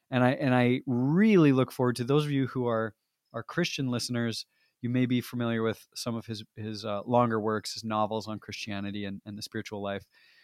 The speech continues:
Uh, but these essays are powerful and punchy and very, very helpful. So I'm, I'm pretty excited about unpacking that with our listeners.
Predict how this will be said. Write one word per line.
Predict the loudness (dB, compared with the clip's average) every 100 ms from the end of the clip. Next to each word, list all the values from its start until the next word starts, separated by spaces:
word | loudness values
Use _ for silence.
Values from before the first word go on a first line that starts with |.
| _ -2
Uh, | 0
but | 0
these | 0 0 0
essays | 0 0 -2 -2 -2
are | 2 2 2 -2 -8 _ 0
powerful | 8 8 8 2 0
and | -6 -4
punchy | 0 0 2 -2 -2 _ _ _ _ -6
and | -2 -2 2
very, | 4 4
very | 4 2
helpful. | 0 -2 -4 -8 -8 _
So | -4 0 2 2
I'm, | 2 0 0 -4 -6
I'm | -4
pretty | -2 -2
excited | 0 0 0
about | 2 0
unpacking | 0 0 -2 -2
that | -4 -4
with | -6 -8
our | -8
listeners. | -8 -10 -10 -14